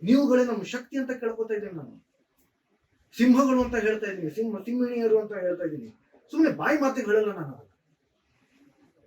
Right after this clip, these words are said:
ನಿಮ್ ಶಕ್ತಿ ಏನು ಅನ್ನೋದು ನನಗೆ ಗೊತ್ತು. ಆದ್ರೆ ನಮ್ಮ ನಿಮ್ಮ ಮಧ್ಯ, ನಮ್ಮ ಮತ್ತೆ ನಿಮ್ಮ ಅಂತಂದ್ರೆ ನಿಜವಾದ ಅಭಿಮಾನಿಗಳ ಮಧ್ಯ ಯಾರಾದ್ರೂ ಬಿರುಕು ಬಿಡಿಸ್ತಾ ಇದ್ದಾರೆ, ಅದನ್ನ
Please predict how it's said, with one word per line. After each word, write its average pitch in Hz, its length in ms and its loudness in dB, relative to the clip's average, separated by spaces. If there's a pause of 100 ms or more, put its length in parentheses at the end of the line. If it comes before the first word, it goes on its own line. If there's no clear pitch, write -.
(160)
ನಿಮ್ 262 120 2
ಶಕ್ತಿ 254 320 -2
ಏನು 240 220 0
ಅನ್ನೋದು 226 200 -2
ನನಗೆ 175 220 -8
ಗೊತ್ತು. 175 260 -8 (420)
ಆದ್ರೆ 214 400 6
ನಮ್ಮ 233 280 -2
ನಿಮ್ಮ 220 300 2
ಮಧ್ಯ, 175 340 -4 (220)
ನಮ್ಮ 220 460 -4
ಮತ್ತೆ 208 180 -10
ನಿಮ್ಮ 196 320 -4
ಅಂತಂದ್ರೆ 180 380 -8
ನಿಜವಾದ 202 480 0
ಅಭಿಮಾನಿಗಳ 202 560 -4
ಮಧ್ಯ 202 300 -6 (840)
ಯಾರಾದ್ರೂ 170 420 -4
ಬಿರುಕು 160 420 -6
ಬಿಡಿಸ್ತಾ 160 300 -8
ಇದ್ದಾರೆ, - 400 -20 (600)
ಅದನ್ನ 214 220 -6